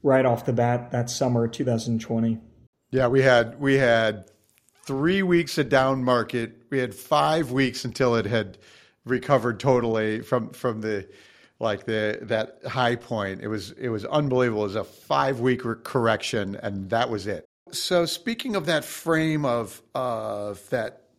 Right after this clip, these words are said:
Speaker 2: you know, the living through with your family, the, the, the bubble burst, a lot of,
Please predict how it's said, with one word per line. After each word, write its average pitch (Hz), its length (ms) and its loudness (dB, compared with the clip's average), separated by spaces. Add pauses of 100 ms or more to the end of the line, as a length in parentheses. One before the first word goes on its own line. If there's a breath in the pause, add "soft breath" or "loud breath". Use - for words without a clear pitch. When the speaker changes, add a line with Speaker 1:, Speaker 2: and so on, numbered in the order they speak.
(120)
Speaker 2:
you 127 140 -4
know, 110 180 -2
the 101 400 -4 (360)
living 139 480 0
through 139 280 -4
with 123 140 -2
your 104 140 -6
family, 156 800 -2
the, 101 400 -2 (260)
the, 117 220 -4 (560)
the 135 80 0
bubble 123 340 4
burst, 90 540 -8 (800 loud breath)
a 135 100 6
lot 139 640 2
of, 135 600 2